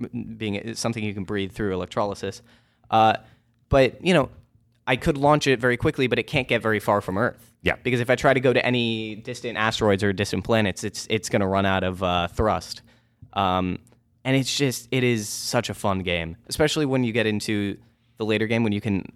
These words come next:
Speaker 1: uh, flip cards over to their, uh, for example, thrusters to a side where they are far more efficient.
Speaker 2: Mm-hmm.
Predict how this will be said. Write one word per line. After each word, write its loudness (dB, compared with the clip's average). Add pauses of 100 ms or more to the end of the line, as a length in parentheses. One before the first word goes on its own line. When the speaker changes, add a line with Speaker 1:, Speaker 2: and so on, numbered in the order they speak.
(120)
Speaker 1:
uh, -2 (240)
flip -4
cards 0
over -2
to -2
their, 0 (760)
uh, -2 (840)
for -4
example, 0
thrusters 2
to -2
a 0
side 4
where -2
they 2
are 0
far -2
more -2
efficient. -2
Speaker 2:
Mm-hmm. 0